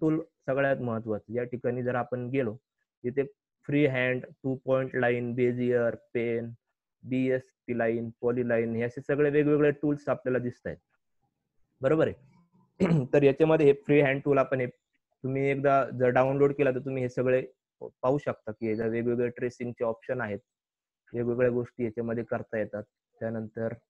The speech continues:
टू point line आहे, Line draw करू शकतो. Shift दाबून जर आपण ड्रॉ केले तर ही से-, सरळ line येते. त्यानंतर, अ, bezier tool आहे, हा सगळ्यात, अ, महत्वाचा, म्हणजे हा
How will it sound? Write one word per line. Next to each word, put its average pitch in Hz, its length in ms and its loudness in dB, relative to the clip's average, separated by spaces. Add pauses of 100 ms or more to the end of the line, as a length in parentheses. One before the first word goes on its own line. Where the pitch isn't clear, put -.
(1040)
टू 131 120 0
point 127 360 0
line 123 320 0
आहे, 110 220 -8 (640)
Line 120 260 -2
draw 117 180 0
करू 117 220 -6
शकतो. 110 500 -10
Shift 127 320 -4
दाबून 123 340 0
जर 123 140 0
आपण 120 320 -6
ड्रॉ 120 200 -4
केले 117 240 -6
तर 110 100 -8
ही 110 80 -4
से-, 120 360 -2
सरळ 123 320 -2
line 117 240 0
येते. 104 260 -6 (640)
त्यानंतर, 113 560 -6
अ, 117 140 -4 (2000)
bezier 131 540 2 (100)
tool 135 180 -2
आहे, 120 220 2
हा 117 180 0
सगळ्यात, 127 580 -2
अ, 113 120 -2
महत्वाचा, 117 600 -4
म्हणजे 113 400 -8
हा 120 300 2